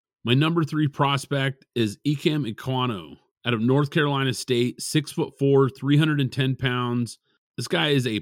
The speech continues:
powerful player, big-time strength, plays with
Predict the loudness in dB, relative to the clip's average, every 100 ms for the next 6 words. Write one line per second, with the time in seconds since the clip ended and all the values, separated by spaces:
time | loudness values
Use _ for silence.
0 | -6 -12 -6 -2 0 0 0 -2 -4 -2
1 | -2 0 -2 -4 -8 _ _ -2 2 2
2 | 2 0 0 -2 0 0 2 -2 -4 -16
3 | -4 4 4 4 2 0 -2